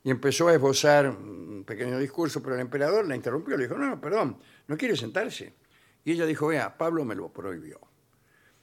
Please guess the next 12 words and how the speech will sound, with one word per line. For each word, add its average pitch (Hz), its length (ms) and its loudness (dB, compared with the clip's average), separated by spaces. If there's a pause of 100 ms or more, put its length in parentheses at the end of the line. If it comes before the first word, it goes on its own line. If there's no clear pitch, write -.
(220)
Francisco 143 480 -4
José 160 300 -2
empezó 160 320 0
a 165 60 4
reír 156 320 2
a 117 80 2
carcajadas, 131 520 -2
cosa 147 200 -4
que 147 80 0
no 156 80 2
era 170 180 6
común 139 760 4